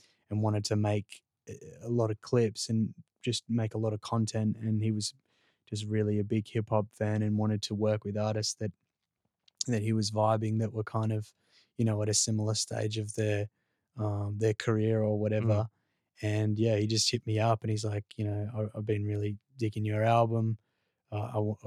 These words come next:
Speaker 1: you know, I think it'd be sick to do a clip together." And he was just like, yeah, happy to work with my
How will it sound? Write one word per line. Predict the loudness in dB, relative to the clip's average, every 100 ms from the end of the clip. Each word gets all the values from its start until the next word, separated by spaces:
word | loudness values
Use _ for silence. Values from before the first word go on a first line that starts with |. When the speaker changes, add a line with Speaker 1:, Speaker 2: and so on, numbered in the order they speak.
| -6
Speaker 1:
you | -2
know, | -2 -4
I | -8 -6
think | -4 -2
it'd | -4
be | -2
sick | -2 -2 -4
to | -2
do | -2
a |
clip | 0 0 0
together." | 0 2 2 4 2 0 _ _ _ _ -2
And | 0 2
he | 2
was | 0 -2
just | -2 0 0
like, | -2 -4 -8 -14 -20 _ _ 0
yeah, | 0
happy | 0 -2 -2
to |
work | 0 0 0
with | -2 -2
my | 0 0 0